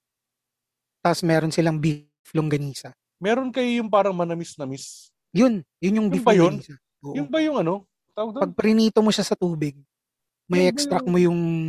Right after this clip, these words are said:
Speaker 1: asukal niya.
Speaker 2: Oh.
Speaker 1: Nagiging sarsa siya.
Speaker 2: Nice.
Speaker 1: Pwede mong
Speaker 2: Ay,
Speaker 1: pag, ano.
Speaker 2: yun, yun ba yung batutay? Tama ba? Hindi.
Speaker 1: Bat-, bototay.
Speaker 2: Bototay, bototay.
Speaker 1: Oo.
Speaker 2: Sorry. Muntik, mu-, mu-,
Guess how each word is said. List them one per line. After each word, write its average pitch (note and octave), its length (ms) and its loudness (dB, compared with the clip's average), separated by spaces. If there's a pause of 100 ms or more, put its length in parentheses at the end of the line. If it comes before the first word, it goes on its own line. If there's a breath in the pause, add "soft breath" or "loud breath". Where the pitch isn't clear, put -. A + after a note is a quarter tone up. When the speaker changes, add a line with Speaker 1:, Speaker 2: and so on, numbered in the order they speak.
(200)
Speaker 1:
asukal D#3 460 -6
niya. C#3 220 -10 (400)
Speaker 2:
Oh. E3+ 260 -10
Speaker 1:
Nagiging E3+ 380 -2
sarsa D#3 420 0
siya. C#3 180 -8 (400)
Speaker 2:
Nice. F3 440 -12 (340)
Speaker 1:
Pwede D#3+ 240 -2
mong D#3+ 180 -2
Speaker 2:
Ay, B3 60 2
Speaker 1:
pag, - 200 0
ano. D4 160 -8
Speaker 2:
yun, - 60 -12 (300)
yun D4+ 120 -12
ba D#4+ 100 -8
yung A3+ 120 -6
batutay? G3 500 -4
Tama G3+ 240 -8
ba? D3 140 -10 (100)
Hindi. C#3 160 -20
Speaker 1:
Bat-, G#3 200 0
bototay. F#3 540 0 (220)
Speaker 2:
Bototay, G#3 680 4
bototay. D3+ 600 -4 (120)
Speaker 1:
Oo. A2+ 120 -18 (1000)
Speaker 2:
Sorry. C#3+ 500 -6 (140)
Muntik, G#3 280 -10
mu-, G#3 280 -6
mu-, F#3+ 300 -12